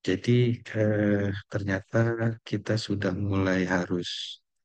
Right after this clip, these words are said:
ada tugas, eh, yang harus teman-teman semuanya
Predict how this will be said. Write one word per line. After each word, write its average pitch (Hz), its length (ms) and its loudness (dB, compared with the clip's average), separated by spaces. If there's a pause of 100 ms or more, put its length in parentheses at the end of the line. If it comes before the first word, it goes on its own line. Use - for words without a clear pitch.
(300)
ada 101 240 2
tugas, 101 720 0 (1400)
eh, 90 720 -6
yang 92 160 -2
harus 87 800 -4
teman-teman 90 800 -4
semuanya 87 960 -4